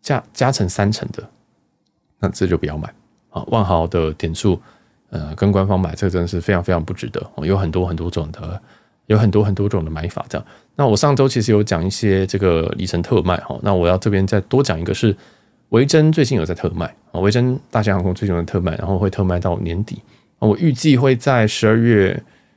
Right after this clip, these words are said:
十五号，因为有些人问我，有，有人问我说我们在，我，我有没有，我有没有在卖里程？那因为我刚好，最近刚好需要一点点的现金，所以那一位听众说他要六万里，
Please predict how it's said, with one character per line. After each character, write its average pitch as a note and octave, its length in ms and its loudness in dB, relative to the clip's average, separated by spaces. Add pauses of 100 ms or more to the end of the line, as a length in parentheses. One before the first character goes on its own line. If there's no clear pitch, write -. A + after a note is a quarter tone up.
(120)
十 - 180 2
五 B2 140 4
号， G2 240 0
因 C3+ 80 0
为 D#3 60 4
有 A2 120 2
些 B2 100 0
人 A#2 120 4
问 B2+ 120 4
我， D2 280 -2
有， G#2+ 160 4
有 A2 120 6
人 A2+ 80 6
问 D3+ 80 4
我 A2+ 140 2
说 A2 360 2 (360)
我 G#2 140 -2
们 F#2+ 100 4
在， F2+ 320 0
我， G#2+ 180 0 (340)
我 A2+ 120 4
有 D3+ 120 8
没 F2+ 100 2
有， - 80 4 (220)
我 B2 100 0
有 D#3 40 4
没 A2+ 80 4
有 F#2+ 60 2
在 G2 100 0
卖 F2+ 180 0
里 D#2+ 160 -10
程？ - 160 -12 (800)
那 E2+ 460 0 (260)
因 C#3 180 4
为 D#3 60 4
我 F2+ 220 -4
刚 C3+ 200 0
好， - 260 -10 (720)
最 - 140 -6
近 G#2 160 -2
刚 G#2 140 2
好 G#2 100 0
需 - 160 -4
要 F#2+ 160 2
一 D3 100 -2 (160)
点 G2 300 0
点 - 180 -4
的 G2 80 -4
现 G2 200 0
金， F2+ 180 -2
所 G#2 160 2
以 F2+ 180 2 (680)
那 C3+ 100 2
一 D3 160 0
位 C#3+ 120 4
听 B2+ 220 0
众 B2+ 140 2
说 G#2+ 160 0
他 G#2+ 160 -2
要 G#2 80 4
六 A2 200 4
万 F2 240 0
里， - 120 -12